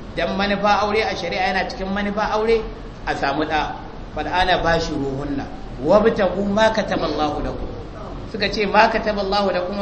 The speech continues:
suka ce, "Alwalad," ɗa. Manzo Allah ya ce, "Tazawwajul waludal waluda."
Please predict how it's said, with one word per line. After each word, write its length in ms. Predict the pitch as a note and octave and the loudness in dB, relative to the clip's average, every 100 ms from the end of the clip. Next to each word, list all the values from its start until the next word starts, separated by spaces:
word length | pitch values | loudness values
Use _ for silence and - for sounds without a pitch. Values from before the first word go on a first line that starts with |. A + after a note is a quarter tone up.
| G3 | -4
suka 160 | G3 | -4
ce, 140 | F3+ D#3+ | -2 -2
"Alwalad," 400 | D#3 D#3 F3 C#3+ - - | 0 0 2 0 -2 2
ɗa. 140 | D#3 D3+ - - - - - - C#3 | 2 2 -2 -8 -12 -14 -14 -12 -6
Manzo 160 | D3+ | 2
Allah 260 | G3 G3+ F#3 | 4 6 6
ya 40 | F3+ | 6
ce, 140 | F#3+ F3 | -2 -2
"Tazawwajul 720 | D3+ F#3+ G#3+ G3 E3+ F3 E3+ | 0 2 2 2 2 0 2
waludal 560 | D#3+ D3 F3 D#3+ D3+ C3 | 2 2 0 0 0 0
waluda." 440 | C#3 D#3 D3 B2 | -2 -2 -2 -4